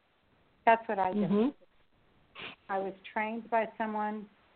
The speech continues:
Speaker 1: on a big movie. I got trained, and, um, 'cause we had no, we didn't have any internet. We had no internet. We had no video, nothing, no computer. <clears throat> To get information, you had to be with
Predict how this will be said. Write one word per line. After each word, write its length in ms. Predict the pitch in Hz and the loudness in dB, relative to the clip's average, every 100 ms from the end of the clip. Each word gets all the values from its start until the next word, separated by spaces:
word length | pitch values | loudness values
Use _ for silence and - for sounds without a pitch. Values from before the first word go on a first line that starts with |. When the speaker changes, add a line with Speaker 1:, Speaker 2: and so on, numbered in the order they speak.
| _ _ _ _ _ - - | _ _ _ _ _ -20 -4
Speaker 1:
on 140 | 196 | 2
a 40 | 196 | 2
big 220 | 185 208 | 2 2
movie. 380 | 208 202 202 202 | 2 0 0 2
I 100 | 180 | 4
got 260 | 180 185 | 4 4
trained, 400 | - 208 196 202 202 - - _ _ _ | 2 -2 0 -2 -6 -14 -20 _ _ _
and, 360 | 214 190 190 185 | 6 8 8 6
um, 340 | 185 185 190 - | 4 2 0 -2
'cause 160 | 233 | -2
we 180 | 233 277 | 0 0
had 220 | 269 269 | 4 4
no, 500 | 214 208 208 202 208 196 _ _ _ _ _ _ _ _ _ - 277 | 4 0 2 0 -2 -10 _ _ _ _ _ _ _ _ _ -12 -8
we 80 | 220 | -4
didn't 260 | 269 262 254 | 10 12 12
have 180 | 233 240 | 10 4
any 200 | 214 180 - | 2 0 0
internet. 340 | 190 175 165 - _ _ - | 4 6 4 0 _ _ 2
We 160 | 220 | 6
had 160 | 214 233 | 6 6
no 180 | 196 196 | 4 2
internet. 420 | 214 226 220 220 | 4 6 6 6
We 120 | 214 | 4
had 120 | 202 | 4
no 320 | 190 190 185 190 _ _ _ _ - | 4 4 2 -2 _ _ _ _ -4
video, 500 | 190 202 214 208 208 | 4 6 8 8 6
nothing, 520 | 226 226 220 175 202 | 4 2 2 -4 -2
no 240 | 208 208 202 - _ | -4 -4 -8 -18 _
computer. 500 | - 196 - 196 170 - | -6 -4 -2 -2 -2 -4
<clears throat> 60 | - - - - _ _ _ _ _ | -20 -20 -20 -20 _ _ _ _ _
To 420 | 277 320 285 - 233 | 4 6 4 0 -6
get 140 | 220 | -6
information, 560 | 226 - 214 220 - 202 | -6 -6 -10 -10 -12 -14
you 80 | 185 | -8
had 200 | - 214 | -4 -4
to 80 | 202 | -4
be 160 | 190 220 | -6 -4
with 140 | 226 | -6